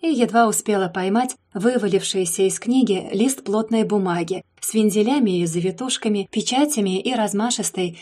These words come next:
картинной какой-то подписью. "Разрешение на брак".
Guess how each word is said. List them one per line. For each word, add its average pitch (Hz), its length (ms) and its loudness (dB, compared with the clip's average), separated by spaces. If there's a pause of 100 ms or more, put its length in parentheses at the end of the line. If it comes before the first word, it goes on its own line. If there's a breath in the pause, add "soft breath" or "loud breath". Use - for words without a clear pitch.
(120 loud breath)
картинной 233 540 0
какой-то 202 500 -2 (100)
подписью. 196 680 -2 (680)
"Разрешение 226 800 0
на 202 160 -2
брак". 180 340 -8